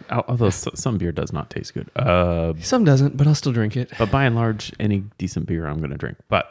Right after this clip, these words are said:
Speaker 1: yeah, Amber's Oktoberfest, man. We gotta get some gr-, good Oktoberfest. Are they gonna, are they all gone?
Speaker 2: They're pretty close to it. You're gonna, you, you need to make a run, like, this week.
Speaker 1: I'll do it. I'll do it.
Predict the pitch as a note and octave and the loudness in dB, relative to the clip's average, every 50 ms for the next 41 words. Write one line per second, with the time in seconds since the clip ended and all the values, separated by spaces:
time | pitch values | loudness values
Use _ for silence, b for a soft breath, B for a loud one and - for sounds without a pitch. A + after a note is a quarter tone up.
0 | - - - - F2+ - - _ _ _ _ _ _ _ _ _ - - F#2 F2+ | -12 -12 -10 -10 -10 -10 -12 _ _ _ _ _ _ _ _ _ -6 -4 -2 -2
1 | F2 E2+ E2 - - - - - - - b b b b b b b b - B2 | -2 -4 -4 -6 -8 -12 -14 -18 -20 -20 b b b b b b b b -6 -6
2 | B2 - F3+ F#3+ F3+ - - F2 - - F2+ F2 F#2 - - - B2+ D3 D#3+ F#3+ | -4 -2 -2 -2 -2 -2 -4 -4 -4 -2 -2 -2 -2 -2 -4 -2 -2 0 0 0
3 | F#3 E3+ D3 C3+ - G2 F2 E2+ F#2 F#2+ F2+ F#2+ - F#2 F2 D#2+ C#2 - - - | -2 -2 -4 -4 -4 -4 -2 -2 -2 -4 -2 0 0 0 0 0 -4 -6 -8 -8
4 | - D2+ C#2+ - - - - - - - b b b b b b b b b b | -8 -8 -8 -10 -12 -12 -14 -12 -14 -18 b b b b b b b b b b
5 | b b - G#2+ A#2 D3 D3+ E3 D#3 D3+ D#3 D#3+ D#3 D#3 - C#3+ C#3+ C3+ A#2 - | b b -2 0 2 2 4 2 2 0 0 -2 -2 -2 0 0 0 0 0 0
6 | - A2 A#2 C#3+ D3 C#3 C3+ C#3+ B2+ - E2+ E2+ F#2+ G#2+ A#2 - A#2+ C3+ C#3 - | 0 0 2 2 2 0 0 -2 -2 -2 -2 -2 -2 -4 -4 -4 -4 -2 -2 -2
7 | A#2+ G2+ - - F#2 F#2+ - - - - - - G#2+ A2 A2 G#2 G2+ F#2+ - - | -2 -2 -2 -2 -4 -4 -4 -4 -4 -6 -4 -2 -2 -2 0 0 -2 -2 -6 -8
8 | - _ - G#2+ G#2 - - _ _ _ - A#2+ B2 B2 A#2+ A2 G#2 - G2+ G#2 | -12 _ -12 -10 -10 -10 -12 _ _ _ -14 -10 -8 -4 -2 -2 -2 -2 -2 -4
9 | G2+ G2 - G#2 G#2 G#2+ G#2+ - - A2+ - - - - - - - - - - | -4 -4 -4 -4 -4 -4 -4 -4 -6 -6 -8 -10 -10 -10 -12 -10 -8 -8 -8 -10
10 | - _ _ _ _ _ - G#2 F2 - - - - - B B B B B B | -10 _ _ _ _ _ -2 -2 -2 -2 -4 -8 -10 -16 B B B B B B
11 | B B B B _ _ _ _ _ _ - G2 E2 - - F#2 | B B B B _ _ _ _ _ _ -6 -6 -4 -6 -8 -10